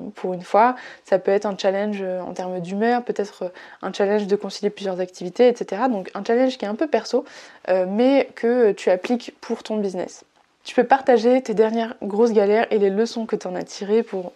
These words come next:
montrer un peu aussi ton côté, euh, ton côté humain. Donc dans le backstage,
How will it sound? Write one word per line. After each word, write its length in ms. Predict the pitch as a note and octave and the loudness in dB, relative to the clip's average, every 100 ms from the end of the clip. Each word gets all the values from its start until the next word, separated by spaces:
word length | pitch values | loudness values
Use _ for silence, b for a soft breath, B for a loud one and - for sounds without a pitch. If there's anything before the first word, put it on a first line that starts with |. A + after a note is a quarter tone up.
| _ | _
montrer 320 | F#3+ F#3+ - | -10 -8 -4
un 100 | A3+ | -4
peu 140 | F#3 G#3 | -2 0
aussi 240 | G3+ - | -2 -4
ton 140 | - F#3 | -12 -8
côté, 420 | F#3+ G#3+ G#3 F3+ | -4 -2 0 -2
euh, 60 | E3+ B B B B | -6 B B B B
ton 100 | - | -2
côté 280 | A3 A#3+ A3+ | 2 2 2
humain. 260 | G#3+ G#3+ G#3+ - | 0 -2 -6 -10
Donc 120 | F#3+ | -2
dans 100 | G3+ | 0
le 60 | G3 | 0
backstage, 580 | G3 - G#3+ A3 G3 | 0 0 2 2 0